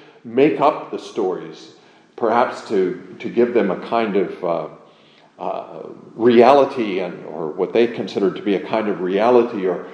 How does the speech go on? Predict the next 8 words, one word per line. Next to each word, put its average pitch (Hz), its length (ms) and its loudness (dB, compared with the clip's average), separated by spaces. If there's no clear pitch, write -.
or - 220 -2
vividness - 1200 0
that 101 280 -2
the 95 260 -2
biblical 127 420 4
histories 95 600 0
themselves 98 640 -2
don't 98 380 -4